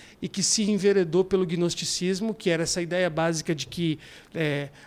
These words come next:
alma e corpo são coisas distintas, mais que isso, que o corpo é mau e a alma é boa, eu não importo o que a gente faça com o corpo.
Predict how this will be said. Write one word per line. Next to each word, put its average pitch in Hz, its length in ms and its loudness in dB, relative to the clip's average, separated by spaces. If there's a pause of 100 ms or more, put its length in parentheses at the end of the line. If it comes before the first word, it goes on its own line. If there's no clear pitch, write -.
alma 208 420 8
e 185 80 6
corpo 190 680 4
são 165 240 0
coisas 170 520 0
distintas, 180 960 -2 (120)
mais 190 260 2
que - 180 -6
isso, 175 240 -2
que - 140 -6
o 180 40 0
corpo 226 360 8
é 190 40 4
mau 196 400 0 (220)
e 175 120 2
a 165 40 6
alma 185 220 2
é 165 40 0
boa, 175 420 2 (260)
eu 190 60 0
não 190 80 4
importo 202 380 0
o - 20 -14
que - 60 -8
a 185 60 -4
gente 170 200 -10
faça 165 260 -8
com 175 140 -10
o - 20 -6
corpo. 208 460 -8